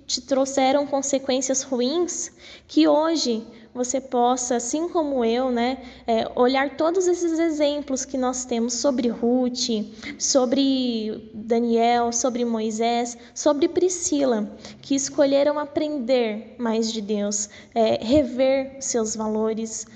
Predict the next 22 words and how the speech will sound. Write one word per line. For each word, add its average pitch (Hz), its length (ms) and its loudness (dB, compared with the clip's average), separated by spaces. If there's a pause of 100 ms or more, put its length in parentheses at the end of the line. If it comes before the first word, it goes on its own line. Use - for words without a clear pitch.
(100)
os 220 120 -6
seus - 260 -2
princípios, 233 1040 -2 (220)
e 262 140 4
aí 277 280 2
sim 269 480 -4 (200)
tomar 285 380 2
uma 247 160 0
decisão 226 640 -2 (160)
que - 100 -2
mudaria 240 460 2
de 254 140 -2
fato 208 600 -6 (280)
o 269 40 -2
resto 233 440 0
de 233 100 -8
suas 247 340 -2
vidas. 196 480 -4 (280)
Inclusive, 233 500 2
estão 254 260 0
aqui 269 300 0
hoje 247 500 2